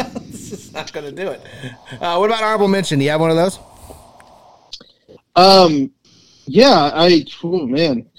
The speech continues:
Speaker 2: golly, nice long, I, I, it's gonna have to be, um, you know, it's, it's tough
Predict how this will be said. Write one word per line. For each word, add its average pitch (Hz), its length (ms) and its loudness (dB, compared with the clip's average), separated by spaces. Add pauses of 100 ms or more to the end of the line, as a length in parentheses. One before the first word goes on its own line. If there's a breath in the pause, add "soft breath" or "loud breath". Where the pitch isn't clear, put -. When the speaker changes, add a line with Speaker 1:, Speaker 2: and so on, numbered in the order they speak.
Speaker 2:
golly, 135 380 -4
nice 127 280 -6
long, 139 200 -4
I, 165 160 -2
I, 175 180 -4
it's 175 200 -2
gonna 214 220 0
have 170 220 0
to 170 80 -6
be, 165 360 -2
um, 123 480 -4 (1200 loud breath)
you 147 100 -6
know, 160 360 2
it's, 131 320 -2
it's 135 160 -10
tough 139 240 -2